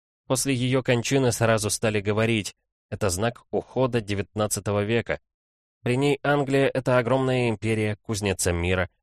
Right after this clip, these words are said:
одна из первых мировых держав. Королева окружила себя крупными государственными деятелями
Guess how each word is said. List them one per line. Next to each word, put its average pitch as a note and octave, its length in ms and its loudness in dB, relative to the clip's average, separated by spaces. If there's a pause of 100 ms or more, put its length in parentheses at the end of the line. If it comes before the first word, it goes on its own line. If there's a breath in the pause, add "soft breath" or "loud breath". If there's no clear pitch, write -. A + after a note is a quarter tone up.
(200)
одна F#2+ 280 -2
из B2 140 -2
первых A#2+ 400 -2
мировых G2 380 2
держав. E2 500 -2 (580)
Королева F#2+ 520 2
окружила F2+ 460 0
себя F2+ 280 -2
крупными F#2 420 -2
государственными F#2 840 -2
деятелями F2+ 680 -2